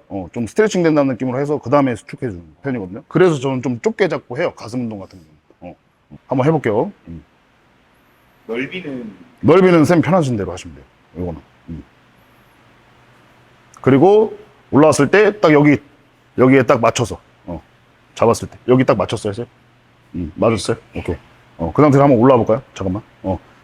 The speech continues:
Speaker 1: 그리고 중심을 좀 더 최대한 앞으로, 위로. 그렇지. 오케이. 거기서 한번 내려가 볼게요. 내려갈게요. 찍고 그냥 쭉 올라오시면 돼. 가슴.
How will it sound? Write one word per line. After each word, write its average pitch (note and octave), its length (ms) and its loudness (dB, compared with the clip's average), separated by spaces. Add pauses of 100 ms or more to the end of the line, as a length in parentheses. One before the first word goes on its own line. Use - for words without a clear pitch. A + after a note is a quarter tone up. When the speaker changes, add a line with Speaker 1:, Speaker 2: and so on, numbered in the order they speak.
(160)
Speaker 1:
그리고 D3+ 380 4
중심을 F3+ 540 4 (320)
좀 F#3+ 120 2
더 E3 60 4
최대한 G3 340 2
앞으로, B2 300 0 (100)
위로. A#2 340 2
그렇지. D3 400 2 (100)
오케이. A2+ 280 -2 (1160)
거기서 C3 220 4
한번 A#2+ 140 2
내려가 G#2+ 200 2
볼게요. F2 240 -12 (1400)
내려갈게요. A2 500 0 (1500)
찍고 A3 440 2
그냥 C#3 200 0
쭉 A#3+ 180 4
올라오시면 C3+ 400 4
돼. E2 120 -6
가슴. G2+ 280 -4